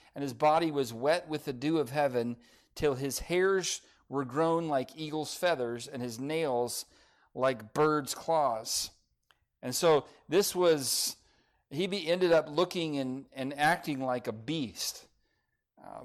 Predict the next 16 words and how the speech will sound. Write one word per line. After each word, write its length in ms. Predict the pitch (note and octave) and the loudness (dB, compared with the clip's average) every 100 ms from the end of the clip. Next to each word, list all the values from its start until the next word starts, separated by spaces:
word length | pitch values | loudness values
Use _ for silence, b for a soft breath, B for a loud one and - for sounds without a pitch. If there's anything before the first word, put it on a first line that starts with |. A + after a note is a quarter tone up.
| B2+ | -6
but 160 | C3+ B2 | -2 -2
for 80 | C#3 | -2
the 80 | A#2+ | 0
longest 480 | C#3 F#3 D#3+ - | 2 2 0 -6
time 360 | - F#3 D#3+ C#3 | -2 0 0 0
leading 240 | D3 C#3 | -4 -4
up 120 | D3+ D#3 | -4 -4
to 100 | B2 | 0
that, 340 | A#2 A#2 A#2 | 2 2 0
he 160 | C3 D3+ | -4 -4
was 680 | B2+ A2+ G2+ - - - - _ _ _ - G#2+ G2+ G2 | -4 -4 -6 -8 -6 -8 -12 _ _ _ -20 -18 -18 -10
the 100 | A#2+ | -8
king 300 | A#2+ D#3 D3 | -8 -6 -6
of 60 | B2 | -6
the 60 | G#2 | -6
world. 460 | A2 B2+ G2 - | -4 -4 -6 -12